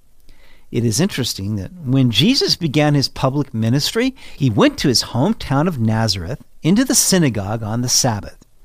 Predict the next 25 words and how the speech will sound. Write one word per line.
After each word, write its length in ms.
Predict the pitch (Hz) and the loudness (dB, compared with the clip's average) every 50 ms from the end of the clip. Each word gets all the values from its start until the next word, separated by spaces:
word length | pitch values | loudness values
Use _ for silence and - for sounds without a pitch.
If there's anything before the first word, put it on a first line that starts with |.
| - - - - - | -20 -20 -20 -18 -10
He 120 | - 208 | -6 -2
was 180 | 202 202 202 - | 0 0 0 2
handed 380 | - 202 202 208 208 208 196 202 | 2 2 2 2 2 2 0 0
the 80 | 202 | 0
scroll 480 | - - - - 165 156 151 147 151 156 | 0 0 2 2 4 4 6 6 6 4
of 80 | 139 | 4
Isaiah 440 | 147 143 143 - - 143 123 120 120 120 | 4 4 4 4 4 4 2 0 -2 -4
to 180 | - - 117 | -4 -6 -4
read, 420 | 110 117 135 123 107 92 85 - - - - - - - - | 0 2 2 2 2 0 -4 -12 -18 -20 -20 -20 -20 -8 -2
and 140 | - 185 202 | 2 4 4
he 60 | 202 | 4
read 400 | 170 151 147 160 190 208 247 240 | 4 4 4 6 6 6 6 4
the 80 | 269 226 | 2 0
portion 600 | - - - 156 139 131 - - 170 180 196 - - | -2 0 2 2 2 2 2 0 -2 -2 -2 -4 -4
that 100 | 233 247 | -2 2
I 140 | 302 320 302 | 2 2 2
just 280 | 214 170 139 131 - | 2 2 0 0 0
read. 280 | 117 113 101 80 71 - - - - - - _ - - - - - | -2 -4 -4 -4 -8 -12 -16 -20 -20 -20 -20 _ -20 -20 -20 -18 -12
Then 160 | - 101 95 113 | -8 -6 -4 -4
he 80 | 147 | -4
closed 540 | - - - - 110 107 117 117 - - - | -4 -4 -4 -2 -2 0 -2 -2 -4 -6 -10
the 40 | 107 | -8
scroll 600 | - - - - - 123 110 107 92 78 - - - | -6 -6 -6 -2 -2 0 0 0 -2 -4 -8 -10 -6
and 140 | 127 120 - | -4 0 2
said, 340 | - - 190 180 170 143 | 4 6 6 6 4 4